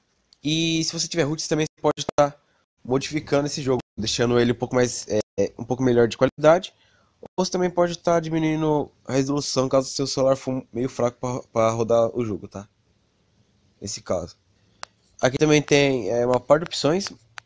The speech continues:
né, pra você tá, tá, tipo, caso o seu, o jogo não roda na sua G P U ou na sua placa de, é, na sua placa de vídeo do seu celular, que é a G P U no caso, a placa gráfica do seu celular,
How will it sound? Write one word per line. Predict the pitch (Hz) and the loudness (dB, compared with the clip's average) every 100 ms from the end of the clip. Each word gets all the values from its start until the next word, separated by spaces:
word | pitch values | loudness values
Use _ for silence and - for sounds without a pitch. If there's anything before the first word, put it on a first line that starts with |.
| _ _ - _ | _ _ -20 _
né, | 123 | -4
pra | - | -2
você | - 120 110 - | -2 -2 -2 -4
tá, | 117 117 - | 2 2 2
tá, | - 110 | 2 2
tipo, | 110 - 107 95 90 _ _ _ _ _ _ _ _ _ - | 2 -4 -6 -6 -8 _ _ _ _ _ _ _ _ _ 6
caso | 143 139 | 8 8
o | 131 | 4
seu, | - 131 127 120 110 - | 2 6 6 4 -2 -2
o | 120 | 0
jogo | 117 127 131 | 2 0 2
não | 156 | 4
roda | 143 135 | 4 4
na | 131 | 2
sua | - 127 | 2 2
G | 120 | 2
P | 123 123 | 0 2
U | 113 147 - | 2 0 -6
ou | 101 117 | -4 -2
na | 120 | -2
sua | 120 | -4
placa | - 120 117 | -2 -4 -2
de, | 110 | -8
é, | 101 104 | -4 -6
na | |
sua | 104 - | -6 -8
placa | 117 120 | -4 -4
de | 117 | -6
vídeo | 107 110 | -8 -8
do | |
seu | - | -8
celular, | - 117 110 | -6 -2 -2
que | - | -2
é | 113 | -4
a | |
G | 107 | -4
P | - | -6
U | 104 127 | -6 -6
no | 123 | -8
caso, | 98 131 - _ _ _ _ _ | -10 -10 -12 _ _ _ _ _
a | - | -12
placa | - 113 123 | -4 -2 0
gráfica | 107 113 165 180 - _ _ _ _ _ _ _ | 2 2 0 -12 -16 _ _ _ _ _ _ _
do | - | -12
seu | - 117 | -8 -4
celular, | - 117 113 | 0 2 2